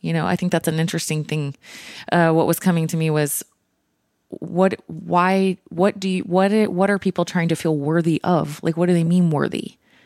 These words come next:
You know, like, th-, it's, it's a bizarre, and it was like, you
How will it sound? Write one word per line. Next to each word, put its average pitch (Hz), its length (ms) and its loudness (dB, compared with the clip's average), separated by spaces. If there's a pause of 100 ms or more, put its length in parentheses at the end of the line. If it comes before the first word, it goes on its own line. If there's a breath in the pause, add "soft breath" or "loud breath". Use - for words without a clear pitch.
(200 soft breath)
You 170 80 0
know, 196 240 4 (220)
like, 185 180 0 (180)
th-, 175 120 2
it's, 185 140 0
it's 175 140 2
a 185 40 4
bizarre, 170 380 2
and 165 140 -2
it 175 40 2
was 165 140 -2
like, 160 160 -2
you 175 300 -2